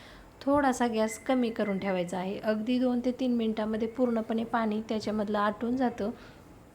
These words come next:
आणि अगदी छान असा रवा तयार होतो. तर या इथं तुम्ही पाहू शकता, अगदी दोन तीन मिनिटच झालेले होते मी झाकण ठेवलेलं आणि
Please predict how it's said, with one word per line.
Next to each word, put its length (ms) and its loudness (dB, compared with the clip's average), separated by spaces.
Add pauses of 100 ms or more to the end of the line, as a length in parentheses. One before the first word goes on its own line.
(580)
आणि 180 4
अगदी 340 2
छान 200 4
असा 240 2
रवा 280 2 (240)
तयार 260 2
होतो. 400 -2 (380)
तर 100 0
या 140 6
इथं 280 0
तुम्ही 140 2
पाहू 220 4
शकता, 320 0
अगदी 220 0
दोन 220 4
तीन 180 0
मिनिटच 420 0
झालेले 380 2
होते 380 -2 (100)
मी 300 -2
झाकण 340 0
ठेवलेलं 460 0 (440)
आणि 120 2